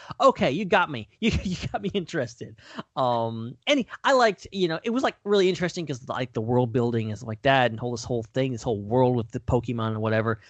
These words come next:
Like, that was really cool, I think. I think I would love to see, like, more movies in that universe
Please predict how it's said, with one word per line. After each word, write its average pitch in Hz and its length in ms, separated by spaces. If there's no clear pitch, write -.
Like, 123 200
that 190 180
was 127 160
really 113 180
cool, 98 220
I 87 80
think. 95 200
I 101 100
think - 180
I 143 100
would 170 160
love 139 220
to 113 60
see, - 120
like, 110 220
more 117 280
movies 117 480
in 120 200
that 127 180
universe 123 640